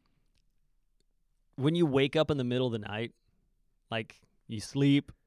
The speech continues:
you wake up from, like, three to whatever, and you fall back asleep.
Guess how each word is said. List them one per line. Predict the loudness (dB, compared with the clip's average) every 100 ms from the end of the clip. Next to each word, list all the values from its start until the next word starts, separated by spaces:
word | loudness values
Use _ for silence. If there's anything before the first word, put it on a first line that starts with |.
| _ _
you | -10 -4
wake | -4 -2
up | -4
from, | -4 -8
like, | -6 -8 -10 _ _ _ _ _ _ _ _
three | -10 -6 -6
to | -6
whatever, | -6 -8 -10 -10
and | -10 -10
you | -12
fall | -10 -10
back | -10 -12 -14
asleep. | -16 -12 -12